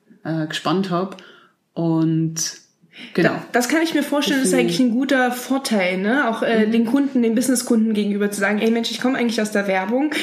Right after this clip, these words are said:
Speaker 2: Ich weiß ganz genau, was die brauchen", dass sie die Fotos dann entsprechend auch verwenden können, nicht nur für interne Mitarbeiterzeitungen, sondern wirklich auch nach außen hin für die Werbung. Hast du da ein Netzwerk an Grafikern, mit denen du da zusammenarbeitest? Oder,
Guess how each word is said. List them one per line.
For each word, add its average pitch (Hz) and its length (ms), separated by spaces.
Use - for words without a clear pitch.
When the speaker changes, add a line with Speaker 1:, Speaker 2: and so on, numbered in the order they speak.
Speaker 2:
Ich - 120
weiß 220 160
ganz 226 240
genau, 226 260
was 226 160
die - 100
brauchen", 240 680
dass 214 160
sie 214 80
die 202 80
Fotos 247 400
dann 226 120
entsprechend 214 460
auch 202 60
verwenden 233 500
können, 233 280
nicht 220 120
nur 226 120
für 226 100
interne 226 380
Mitarbeiterzeitungen, 214 1000
sondern 208 320
wirklich 214 300
auch 214 80
nach 202 180
außen 226 240
hin 220 140
für 220 100
die 208 140
Werbung. 220 380
Hast 240 300
du 339 80
da 277 120
ein 233 220
Netzwerk 277 480
an 240 140
Grafikern, 262 560
mit 254 160
denen 233 160
du 240 40
da 214 140
zusammenarbeitest? 320 1120
Oder, 247 340